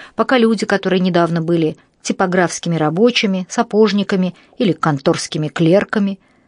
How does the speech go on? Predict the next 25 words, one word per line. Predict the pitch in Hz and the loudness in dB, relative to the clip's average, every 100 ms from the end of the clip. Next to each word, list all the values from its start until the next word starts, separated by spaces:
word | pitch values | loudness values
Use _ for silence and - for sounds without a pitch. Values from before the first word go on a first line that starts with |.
| _ - | _ -8
досылали | 170 185 226 220 220 | -2 0 2 2 2
патрон | - 196 - 165 208 208 | 0 -4 -2 0 0 -2
в | |
ствол – | - - 170 180 185 185 _ _ _ _ | -6 -10 -6 -2 -2 -2 _ _ _ _
и | 269 | 2
отбивались | 240 175 160 175 202 180 175 | 2 0 -2 2 2 0 -2
от | 214 - | -6 -6
крыс | - 156 135 - | -6 -4 -4 -6
в | 143 139 | -8 -4
мокрых | 143 139 139 - | -6 -6 -12 -12
окопах. | - 165 143 - - - _ _ _ _ _ _ _ _ _ _ _ _ _ _ _ | -8 -6 -6 -10 -14 -20 _ _ _ _ _ _ _ _ _ _ _ _ _ _ _
За | 196 165 185 | -4 0 0
все | 190 - 285 | 0 0 0
четыре | 262 262 240 | 0 0 0
года | 208 214 | 0 0
войны | 190 180 170 180 240 208 - - - _ _ | 2 0 0 2 2 2 -2 -20 -20 _ _
Леонард | 165 160 170 180 226 - | -2 2 2 4 2 0
ни | 202 190 | 0 2
разу | 180 214 196 | 2 0 0
не | 185 | 0
ощущал | 170 165 175 - 208 202 | 0 -2 -2 -2 -2 -2
её | 165 175 170 175 - | -2 -4 -4 -6 -2
иронии | 175 175 208 185 170 | -2 0 0 0 -2
так | 170 156 - | -4 -6 -4
остро, | 277 - - - | -6 -6 -10 -12